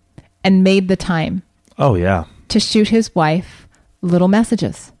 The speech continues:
Speaker 1: to let her know just how important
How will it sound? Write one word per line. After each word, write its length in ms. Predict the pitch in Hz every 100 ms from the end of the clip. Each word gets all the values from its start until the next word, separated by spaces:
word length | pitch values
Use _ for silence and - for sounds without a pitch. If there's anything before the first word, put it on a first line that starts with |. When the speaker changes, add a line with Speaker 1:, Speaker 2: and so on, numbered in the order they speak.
| _ _ _ _ _ _ -
Speaker 1:
to 140 | - 214
let 160 | 202
her 400 | 196 - 247 269
know 640 | 269 240 247 214 139 170 190 _ _ _ _ _ _ _ _ -
just 420 | 185 220 220 233 -
how 200 | 226 214
important 560 | 208 - 220 202 190